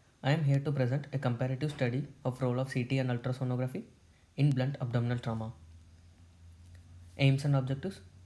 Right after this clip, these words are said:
to study various radiological findings associated with blunt abdominal trauma, to analyze and compare the efficacy of ultrasound and C T in the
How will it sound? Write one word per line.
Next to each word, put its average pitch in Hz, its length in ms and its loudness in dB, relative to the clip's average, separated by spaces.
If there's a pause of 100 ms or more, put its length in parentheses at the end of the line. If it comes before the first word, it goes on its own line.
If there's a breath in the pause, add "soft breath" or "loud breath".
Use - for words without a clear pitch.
(100)
to 151 100 2
study 143 240 0
various 139 400 2
radiological 127 480 -2
findings 123 400 -4 (200)
associated 131 500 0
with 131 180 -2
blunt 123 260 0
abdominal 120 380 -2
trauma, 123 300 -4 (320)
to 143 180 -2
analyze 127 420 -2
and 127 140 -2
compare 120 320 -2
the 131 220 0
efficacy 127 360 -2
of 127 120 -2
ultrasound 127 460 -2 (200)
and 127 140 0
C 127 140 -2
T 170 220 -6 (140)
in 131 80 2
the 127 80 4